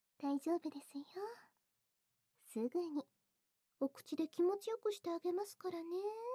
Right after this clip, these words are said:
それとも、お手手がいいですか？それともおっぱい？どこでもいいですよ。夫のおちんぽを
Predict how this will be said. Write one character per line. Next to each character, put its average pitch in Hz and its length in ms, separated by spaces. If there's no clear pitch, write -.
そ - 80
れ 208 140
と - 180
も、 330 80
お 311 80
手 370 160
手 359 140
が 285 100
い 269 120
い 262 40
で 233 100
す - 140
か？ - 60
そ 269 100
れ - 140
と 330 160
も 277 200
お - 20
っ 403 40
ぱ 359 120
い？ 381 60
ど 190 100
こ 233 200
で 302 120
も 339 140
い 392 160
い 415 40
で 392 80
す - 160
よ。 240 60
夫 214 420
の 226 220
お - 20
ち - 220
ん 226 80
ぽ - 120
を 160 60